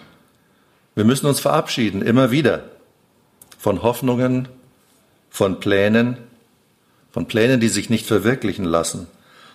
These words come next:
von Menschen, die uns verlassen oder einfach, weil sie sterben oder weil Beziehungen enden, von Träumen und von Lebensenergie, die verbraucht ist.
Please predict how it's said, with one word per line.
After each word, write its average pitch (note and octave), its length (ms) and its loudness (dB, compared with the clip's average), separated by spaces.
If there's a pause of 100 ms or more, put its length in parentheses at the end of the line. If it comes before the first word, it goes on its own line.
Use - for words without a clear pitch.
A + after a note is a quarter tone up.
von G2+ 240 0
Menschen, B2 380 0
die A#2 100 2
uns G#2+ 220 0
verlassen G#2+ 600 -2 (1300)
oder G2 260 2
einfach, G2 360 -2
weil F#2+ 140 2
sie F2+ 120 -4
sterben A2+ 480 -2 (1080)
oder G#2+ 180 2
weil G2+ 160 4
Beziehungen C3+ 600 0
enden, G2+ 460 -2 (920)
von A2 240 0
Träumen B2 540 2
und A#2+ 200 0
von G#2 220 0
Lebensenergie, A#2+ 1120 0 (440)
die - 80 -4
verbraucht F#2 640 0
ist. - 420 -8